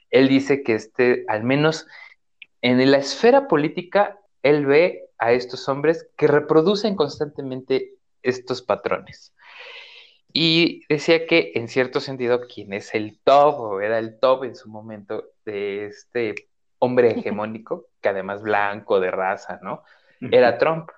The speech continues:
Speaker 1: Y se atrevía a decir, todos de cierta manera tenemos ese coqueteo con qué se sentirá ser Trump. Como si lleváramos un pequeño Trump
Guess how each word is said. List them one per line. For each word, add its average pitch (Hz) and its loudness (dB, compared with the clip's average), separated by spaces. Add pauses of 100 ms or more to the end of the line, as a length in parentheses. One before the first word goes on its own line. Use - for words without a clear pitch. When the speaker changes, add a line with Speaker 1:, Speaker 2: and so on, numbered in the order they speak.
(560)
Speaker 1:
Y 135 -2
se 123 -6
atrevía 117 2
a - -4
decir, 127 -4
todos 196 4
de 170 2
cierta 175 2
manera 170 0
tenemos 156 -4
ese 165 -4
coqueteo 139 0
con 104 -6 (280)
qué 151 0
se 151 -4
sentirá 113 0
ser 110 -6
Trump. 120 0 (720)
Como 117 -4
si 120 -10
lleváramos 135 2
un 139 -10
pequeño 131 -4
Trump 131 0